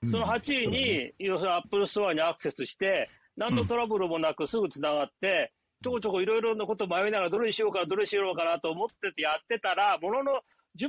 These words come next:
Speaker 2: 分か十五分だよ、その迷ってたのが。
Speaker 1: うん。
Speaker 2: そしたらね、八時か八時半からのピックアップだったの、ストアの開始の時間が。
Speaker 3: うん。
Speaker 2: わーっていっぱいになっちゃって、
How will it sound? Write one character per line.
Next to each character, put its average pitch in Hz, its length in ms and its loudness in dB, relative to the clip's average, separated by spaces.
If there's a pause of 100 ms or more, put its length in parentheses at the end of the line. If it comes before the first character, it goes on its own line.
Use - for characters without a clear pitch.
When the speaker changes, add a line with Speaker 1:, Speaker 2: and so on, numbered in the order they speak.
(160)
Speaker 2:
分 262 260 -2
か 175 120 -2
十 196 180 -2
五 247 160 2
分 151 180 -2
だ 117 80 -2
よ、 104 160 -2
そ 123 60 -6
の 131 80 -4
迷 147 200 2
っ 160 40 0
て - 120 -2
た 127 140 0
の 110 140 -2
が。 107 200 -2 (200)
Speaker 1:
う - 20 -2
ん。 95 160 -2
Speaker 2:
そ 247 100 -2
し - 60 -4
た 285 80 0
ら 226 80 0
ね、 170 120 0
八 240 360 -2
時 320 220 -2
か 175 140 0
八 170 260 -4
時 226 100 0
半 226 240 -2
か 180 120 0
ら 165 180 -2 (420)
の 208 100 -4
ピ - 140 -6
ッ - 80 -10
ク - 80 -2
ア 208 40 2
ッ - 40 -2
プ 165 60 -14
だ 156 80 0
っ - 40 -4
た 123 120 -4
の、 110 80 -6
ス - 100 -14
ト 175 160 2
ア 143 60 0
の 117 140 -4
開 165 260 -2
始 170 100 -4
の 156 100 -4
時 127 120 0
間 117 140 2
が。 139 260 2
Speaker 3:
う 131 40 2
ん。 123 300 0
Speaker 2:
わ 277 360 4
ー - 20 -8
っ 214 40 -6
て 220 60 -4
い 208 40 -4
っ - 20 -14
ぱ 233 100 -2
い 226 40 -2
に 220 40 -2
な 220 80 0
っ - 40 -4
ち 196 60 -4
ゃ 160 40 -2
っ - 20 -4
て、 170 380 -2